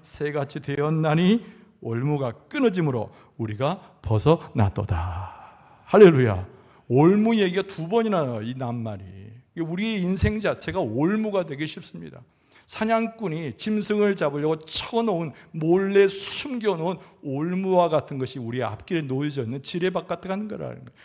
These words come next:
우리의 그 삶이 그렇다는 것을 설명합니다. 그러나 중요한 것은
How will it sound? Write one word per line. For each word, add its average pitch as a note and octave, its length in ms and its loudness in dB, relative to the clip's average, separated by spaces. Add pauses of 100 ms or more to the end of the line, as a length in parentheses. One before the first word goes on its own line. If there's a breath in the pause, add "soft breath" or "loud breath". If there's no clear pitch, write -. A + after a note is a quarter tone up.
(120)
우리의 G3+ 240 -4
그 A#3+ 80 -6
삶이 B3 380 -4
그렇다는 G#3+ 420 -4
것을 F#3 260 2 (160 loud breath)
설명합니다. F3 680 0
그러나 F3+ 180 -4
중요한 G#3 340 2
것은 F#3 340 -2